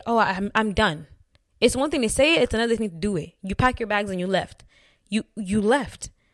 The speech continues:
Now he's, "Oh, please come back. Like, I, I just want you to come back." That for him was like, "Okay, she was saying it. Now she's actually doing it. So I gotta try to, I gotta try to find her back."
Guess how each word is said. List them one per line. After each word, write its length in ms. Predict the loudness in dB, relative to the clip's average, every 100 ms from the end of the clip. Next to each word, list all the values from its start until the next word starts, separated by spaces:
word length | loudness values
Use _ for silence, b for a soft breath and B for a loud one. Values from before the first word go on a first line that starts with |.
| -20 -6
Now 220 | 2 2
he's, 340 | 2 -4 -8 -8
"Oh, 220 | -8 -6
please 320 | -4 -6 -6 -8
come 260 | -8 -6
back. 220 | -4 -4
Like, 180 | -6 -6
I, 120 | -6 -6
I 120 | -8
just 180 | -8 -10
want 160 | -10 -10
you 60 |
to 60 | -8
come 180 | -8 -6
back." 220 | -6 -8 B B B B B B
That 560 | -16 -4 0 0 -2 -8
for 160 | -6 -4
him 420 | -2 -2 -2 -4
was 220 | -8 -6
like, 160 | -8 -6
"Okay, 240 | -6 -4
she 180 | -4 -4
was 160 | -4
saying 320 | -2 0 2 2
it. 140 | -2
Now 140 | -4
she's 180 | -4 -4
actually 380 | -2 -2 -4 -6
doing 400 | -2 2 4 2
it. 180 | -2 -2
So 80 | 0
I 100 | 0
gotta 240 | 0 -2
try 300 | -2 2 4
to, 160 | 4 -2 -4
I 100 | -2
gotta 260 | -2 -2 -4
try 220 | -6 -6
to 60 | -6
find 200 | -6 -4
her 60 |
back." 360 | -2 -4 -4 -14